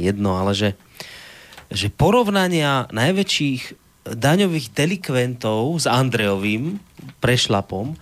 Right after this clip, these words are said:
b-, bolo treba ukázať ľuďom, že veď ale vy sa pozrite, čo druhý robia, aké hrozné veci. Nie, veď keď tu vidíte, čo urobil tam Vareha alebo kto,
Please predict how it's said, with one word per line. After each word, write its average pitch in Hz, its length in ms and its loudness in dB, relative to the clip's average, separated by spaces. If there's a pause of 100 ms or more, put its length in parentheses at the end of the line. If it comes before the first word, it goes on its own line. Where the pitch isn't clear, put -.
(360)
b-, - 320 -10
bolo 214 240 2
treba 202 240 0
ukázať 185 400 0
ľuďom, 175 320 -2
že 156 240 0 (360)
veď 139 220 0
ale 165 80 4
vy 147 80 2
sa 160 160 0
pozrite, 156 480 2
čo 156 180 -2
druhý 156 400 4
robia, 113 380 0
aké 113 180 -8
hrozné 110 380 -6
veci. 104 240 -6
Nie, 185 320 0
veď 156 320 -2
keď 165 140 0
tu 160 160 0
vidíte, 156 340 0
čo 151 220 2
urobil 143 320 2
tam 131 200 2
Vareha 127 540 4
alebo 117 240 2
kto, 113 380 2